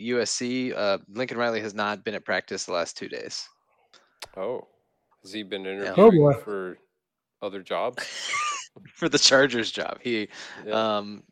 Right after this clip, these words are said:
Speaker 1: yes, he, he came down with a, a, a bad case of, I wish my
Speaker 2: N F L
Speaker 1: quarterback
Speaker 2: fever.
Speaker 1: was.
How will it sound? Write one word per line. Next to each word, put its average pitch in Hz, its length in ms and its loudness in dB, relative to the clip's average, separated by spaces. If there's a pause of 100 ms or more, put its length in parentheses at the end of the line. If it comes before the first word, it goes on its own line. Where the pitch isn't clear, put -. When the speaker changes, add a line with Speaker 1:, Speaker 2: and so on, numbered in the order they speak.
(100)
Speaker 1:
yes, 98 260 -8
he, 107 180 -10
he 123 220 -8
came 127 240 -2
down 117 220 -2
with 110 160 -8
a, 98 140 -4 (600)
a, 107 140 -10 (100)
a 95 60 -12
bad 110 420 0
case 107 380 -4
of, 85 160 -12 (580)
I 117 60 -6
wish 110 180 -6
my 101 60 -8
Speaker 2:
N - 20 -6
F - 60 -4
L 110 160 0
Speaker 1:
quarterback 110 420 -4
Speaker 2:
fever. 90 140 -6
Speaker 1:
was. 90 260 -8